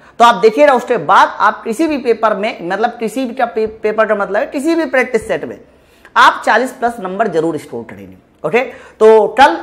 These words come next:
आप सब लोग तैयार हो जाइए, हम शाम सात बजे से दोबारा से उस, ए, क्लासेस को स्टार्ट कर रहे हैं। और ये क्लासेस जीके और साइंस को मिला के होगी। मैं फिर से बता दूं,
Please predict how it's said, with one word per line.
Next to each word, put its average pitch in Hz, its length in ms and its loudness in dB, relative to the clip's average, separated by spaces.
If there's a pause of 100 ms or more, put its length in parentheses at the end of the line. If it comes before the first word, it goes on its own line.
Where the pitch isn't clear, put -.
(100)
आप 233 200 2
सब 240 200 -2
लोग 262 200 0
तैयार 214 200 4
हो 254 80 0
जाइए, 214 400 -4 (260)
हम 233 200 -2
शाम 226 280 2
सात 233 200 0
बजे 208 260 -4
से 254 120 -2
दोबारा 196 360 2
से 254 100 -6
उस, 226 160 -6 (140)
ए, 190 160 0
क्लासेस 190 380 -2
को 208 100 -6
स्टार्ट 175 280 -4
कर 151 140 -8
रहे 165 140 -6
हैं। - 200 -16 (400)
और 269 280 6 (120)
ये 269 80 2
क्लासेस 262 400 2
जीके 208 300 -8
और 277 140 0
साइंस 240 320 -6
को 269 120 -4
मिला 208 320 2
के 208 120 -6
होगी। 147 280 -6
मैं 202 360 -4
फिर 208 100 -2
से 226 100 0
बता 220 220 4
दूं, 151 120 0